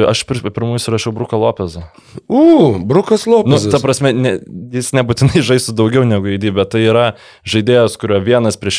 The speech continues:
Speaker 1: vieną nei vienas centras, e, Europoj išskyrus Jokičių neapsižaistų, o ir Jokičiui yra... Nu,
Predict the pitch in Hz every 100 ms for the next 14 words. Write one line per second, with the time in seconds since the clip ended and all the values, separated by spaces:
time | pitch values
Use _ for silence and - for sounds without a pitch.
0 | 110 107 101 92 98 110 117 107 90 90
1 | - 90 87 87 - - 92 87 85 85
2 | 82 85 90 92 92 92 90 85 82 -
3 | _ _ - - 98 90 - 95 95 90
4 | - 92 85 80 76 90 87 90 85 101
5 | - 143 127 98 95 78 95 95 101 101
6 | 92 - 87 82 85 87 87 85 _ -
7 | - _ _ _ _ 107